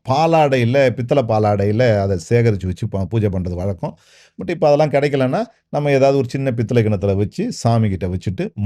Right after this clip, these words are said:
மல்லிப்பூவால நமக்கு அதுக்கு ஒரு பூஜையை பண்ணணும்.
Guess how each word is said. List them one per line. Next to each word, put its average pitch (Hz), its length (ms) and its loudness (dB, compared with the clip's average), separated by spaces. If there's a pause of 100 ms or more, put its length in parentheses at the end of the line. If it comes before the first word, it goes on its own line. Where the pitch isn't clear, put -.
மல்லிப்பூவால 156 1200 2
நமக்கு 131 680 -2 (240)
அதுக்கு 123 360 0
ஒரு 127 260 4
பூஜையை 135 300 2
பண்ணணும். 92 300 -4